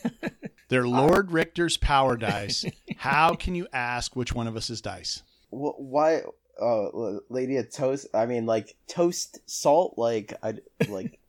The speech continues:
Speaker 1: <laughs>
Speaker 3: do you put salt on toast?
Speaker 1: I, I, I don't.
Speaker 3: Salted butter.
Speaker 1: I don't, but, like, he took dice because he gives out power dice, so that left me with salt, and that's
Speaker 2: I,
Speaker 1: fine.
Speaker 2: and I believe the
Speaker 3: Okay.
Speaker 2: name suggestion of dice and salt was actually toast.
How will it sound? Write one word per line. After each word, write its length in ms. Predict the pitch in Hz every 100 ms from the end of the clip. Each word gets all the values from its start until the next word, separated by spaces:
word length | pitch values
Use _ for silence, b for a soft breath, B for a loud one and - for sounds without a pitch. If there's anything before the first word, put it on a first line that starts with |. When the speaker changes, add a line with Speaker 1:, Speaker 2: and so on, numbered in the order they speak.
| _
Speaker 1:
<laughs> 200 | _ _
Speaker 3:
do 80 | 131
you 120 | 147
put 240 | - 160
salt 300 | - 120 - -
on 160 | 147
toast? 460 | - 127 165 - -
Speaker 1:
I, 180 | 110 104 -
I, 180 | 107 107 - _
I 140 | 98 107
don't. 340 | - 107 180 -
Speaker 3:
Salted 640 | - 196 185 170 131 117
butter. 340 | 139 131 104 98
Speaker 1:
I 140 | 101
don't, 300 | - 85 92 -
but, 220 | - 85 -
like, 260 | 98 92 _ _ _
he 220 | - 127
took 340 | 123 135 - -
dice 440 | 92 92 151 -
because 420 | - 98 101 92 -
he 120 | 104
gives 260 | 101 101
out 160 | 104 117
power 240 | - 95
dice, 300 | 90 85 110
so 180 | - 101
that 180 | 92 90
left 280 | 95 90 -
me 120 | 101
with 140 | 123
salt, 320 | - - 196 - _ -
and 120 | 98
that's 220 | 85 - -
Speaker 2:
I, 80 | 135
Speaker 1:
fine. 180 | 240
Speaker 2:
and 140 | 127 139
I 120 | 139 _ -
believe 360 | 127 131 202
the 60 | 220
Speaker 3:
Okay. 100 | 170
Speaker 2:
name 300 | 123 127 170
suggestion 560 | - 131 113 110 - 107
of 140 | 92
dice 300 | 107 120 127
and 100 | 113
salt 380 | - 120 127 -
was 160 | 107 101
actually 460 | 107 117 - 101
toast. 520 | 85 107 92 - -